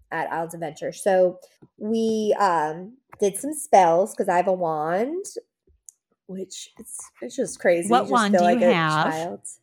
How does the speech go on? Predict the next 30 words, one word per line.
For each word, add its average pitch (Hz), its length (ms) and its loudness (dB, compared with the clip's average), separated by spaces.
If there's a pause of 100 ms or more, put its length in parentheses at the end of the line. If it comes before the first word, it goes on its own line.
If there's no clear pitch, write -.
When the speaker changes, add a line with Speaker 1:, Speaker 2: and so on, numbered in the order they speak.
(160)
Speaker 2:
What 202 200 -2
wand? 214 380 -2
I 214 140 2
have 370 180 0
Speaker 1:
I - 40 2
Speaker 2:
a - 20 4
Speaker 1:
think 453 60 4
it's - 80 0
Speaker 2:
couple 196 240 4
Speaker 1:
the 311 80 8
Speaker 2:
of 233 60 4
wands, 196 300 8 (260)
Speaker 1:
Willow. 165 380 4 (240)
Speaker 2:
so. 330 140 0
<laughs> - 60 -20 (760)
Speaker 1:
It's 339 200 0
one 349 220 4
of 494 140 4
the 440 140 4
ones 269 260 2
that 233 140 0
the 233 80 0
characteristics 208 960 -2
are 254 40 -2
supposed 254 400 -4
to 269 80 -4
be 269 160 0
like 269 300 0
you. 285 640 0
Um, 180 580 0